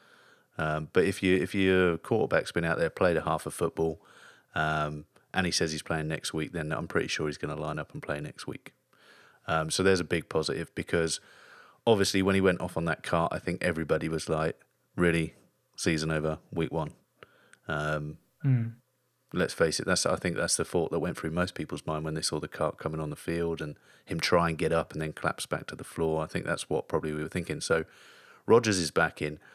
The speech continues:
Speaker 1: but I've gotta say the one positive for me, uh, it, sorry, not, not positive, there's lots of positives.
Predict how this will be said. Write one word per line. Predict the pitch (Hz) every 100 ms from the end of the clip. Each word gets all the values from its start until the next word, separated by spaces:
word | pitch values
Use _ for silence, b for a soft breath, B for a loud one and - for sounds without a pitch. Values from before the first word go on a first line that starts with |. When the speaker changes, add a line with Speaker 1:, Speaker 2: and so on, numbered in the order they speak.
| b b
Speaker 1:
but | -
I've | 92 87
gotta | 110 107
say | - 82
the | 78 85
one | 90 104
positive | 107 104 104 104
for | 107
me, | 104 110 113 - b b b 82
uh, | 82 82
it, | 95 -
sorry, | 110 90
not, | 87 104
not | 98 101 -
positive, | 82 85 87
there's | 87 82
lots | 98 -
of |
positives. | - 87 98